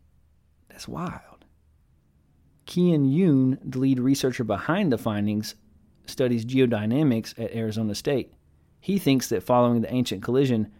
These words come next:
parts of Theia may have sunk and gotten preserved deep in our planet's mantle, the semi-solid layer between the Earth's crust and core.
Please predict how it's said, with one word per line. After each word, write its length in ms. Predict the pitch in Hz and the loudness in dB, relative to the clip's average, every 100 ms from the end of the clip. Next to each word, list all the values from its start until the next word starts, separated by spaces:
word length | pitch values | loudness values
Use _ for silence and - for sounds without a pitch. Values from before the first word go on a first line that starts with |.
| _ | _
parts 260 | - 127 - | -2 -2 0
of 180 | 113 - | -4 -2
Theia 380 | 190 165 117 107 | 0 4 4 2
may 160 | 151 | 0
have 160 | 151 120 | 0 -2
sunk 380 | - 160 - 90 | -2 -2 -2 -4
and 120 | 117 | -4
gotten 240 | 101 80 | -4 -6
preserved 460 | 107 110 113 101 107 | -8 -4 -2 -2 -4
deep 220 | 180 202 | -6 -4
in 80 | 120 | -6
our 100 | 104 | -6
planet's 380 | - 107 98 113 | -4 -4 -4 -2
mantle, 500 | 131 156 117 107 - _ _ _ _ | 0 0 -2 -6 -10 _ _ _ _
the 100 | - | -6
semi-solid 600 | 120 190 180 151 123 123 | -2 0 0 2 4 4
layer 200 | 110 104 | 2 0
between 360 | 104 110 107 101 | -2 -4 -4 -4
the 80 | 87 | -4
Earth's 240 | 104 - | -6 -8
crust 400 | - 123 101 - | -4 -2 -2 -4
and 120 | 113 | -8
core. 400 | - 156 135 65 | -4 -2 -2 -4